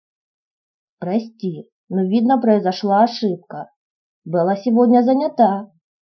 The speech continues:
С каждым словом голос Эдварда звучал всё более зловеще.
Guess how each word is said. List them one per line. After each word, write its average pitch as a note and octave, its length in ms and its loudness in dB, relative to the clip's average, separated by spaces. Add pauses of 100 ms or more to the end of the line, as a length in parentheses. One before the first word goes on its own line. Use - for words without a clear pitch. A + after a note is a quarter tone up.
(300)
С - 80 -20
каждым G#3+ 420 2
словом A3 840 -2
голос A#3+ 380 2
Эдварда A#3+ 440 2
звучал A3+ 360 2
всё A#3 160 -2
более B3 340 2
зловеще. G#3 840 -2